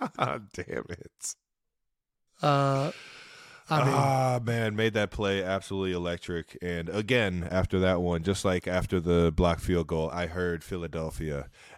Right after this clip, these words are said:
Speaker 1: absolutely
Speaker 2: Yeah.
Speaker 1: dying hysterically in the back of my mind.
Speaker 2: Yep.
Speaker 1: Um, but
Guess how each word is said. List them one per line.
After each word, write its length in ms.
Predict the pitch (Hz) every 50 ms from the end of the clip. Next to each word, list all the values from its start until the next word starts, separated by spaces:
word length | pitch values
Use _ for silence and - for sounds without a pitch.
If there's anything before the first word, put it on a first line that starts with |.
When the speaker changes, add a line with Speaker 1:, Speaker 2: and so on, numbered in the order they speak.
| - -
Speaker 1:
absolutely 920 | 98 92 90 - - 90 87 82 80 82 82 78 76 78 78 73 69 76 - _ _ _ _ _ - - -
Speaker 2:
Yeah. 120 | 160 -
Speaker 1:
dying 400 | 113 113 98 92 90 85 82 80
hysterically 800 | 73 78 78 - - 87 78 71 69 69 - - 73 71 69 69
in 100 | 76 80
the 60 | 80
back 260 | - - 85 80 - 82
of 60 | 80
my 100 | 78 76
mind. 420 | 73 73 73 71 69 67 65 - - - _ - - - - - - -
Speaker 2:
Yep. 140 | 85 78 67
Speaker 1:
Um, 360 | 67 67 64 65 65 67 - - - - -
but 240 | 71 69 64 62